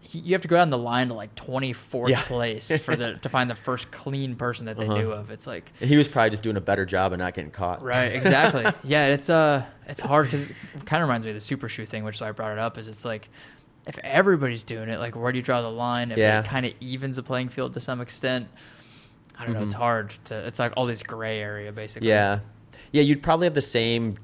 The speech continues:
Speaker 2: debates if you just said, like, "All right, let's just unregulate," because
Speaker 1: Yeah.
Speaker 2: you'd have,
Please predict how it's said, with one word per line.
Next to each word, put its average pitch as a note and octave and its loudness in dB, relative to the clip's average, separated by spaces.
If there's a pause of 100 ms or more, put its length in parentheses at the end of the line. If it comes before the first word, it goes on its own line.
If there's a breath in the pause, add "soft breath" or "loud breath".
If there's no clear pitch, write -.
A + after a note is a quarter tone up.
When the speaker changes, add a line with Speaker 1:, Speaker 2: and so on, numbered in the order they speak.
Speaker 2:
debates F#2+ 0
if - -4
you G2+ -2
just F#2+ -2
said, F#2+ 2
like, F2+ -2
"All F#2 4
right, F2 0
let's F2+ -2
just F2+ -6
unregulate," F2+ -2
because G2+ -2
Speaker 1:
Yeah. A2+ 2
Speaker 2:
you'd A2+ 2
have, G2+ 4